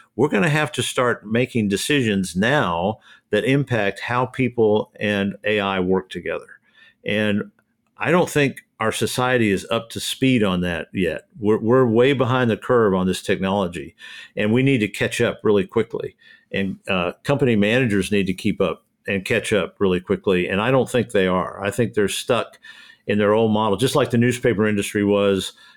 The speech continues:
uh, with their thinking. I think a lot of managers today think that A I is just another thing like a calculator that, you know, or, or an iPhone. And it is not. It is much, much more, uh, pervasively important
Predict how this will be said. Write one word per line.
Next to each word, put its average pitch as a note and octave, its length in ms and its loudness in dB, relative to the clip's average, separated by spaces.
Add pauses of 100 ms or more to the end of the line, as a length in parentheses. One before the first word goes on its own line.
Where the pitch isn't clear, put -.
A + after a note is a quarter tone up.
(160)
uh, G2+ 440 0
with G2+ 180 0
their A#2+ 180 2
thinking. G#2+ 560 0
I G2+ 180 -2
think G#2+ 380 -4
a G2 60 -2
lot G#2 280 2
of G2 100 0
managers G2+ 480 0
today G2 580 2 (640)
think A#2+ 320 -2
that G#2 260 0 (160)
A A2+ 160 0
I A2 180 -2
is G#2+ 100 -2
just - 220 -4
another G2+ 340 2
thing G#2+ 220 -2
like F#2+ 220 -2
a F2 60 -4
calculator F2 800 -2
that, F2 200 -4
you F#2+ 100 -2
know, F2 180 -4
or, F2+ 200 -2
or F2+ 440 -2
an G2 100 -4
iPhone. F#2+ 540 -4
And G2+ 100 0
it G#2+ 120 2
is F#2 180 0
not. F#2+ 400 -2
It G#2+ 160 -2
is G2+ 200 -2
much, G#2+ 420 0
much G2+ 320 -4
more, F#2 440 0 (600)
uh, F#2 300 -2 (280)
pervasively G#2+ 880 2
important F#2 640 -2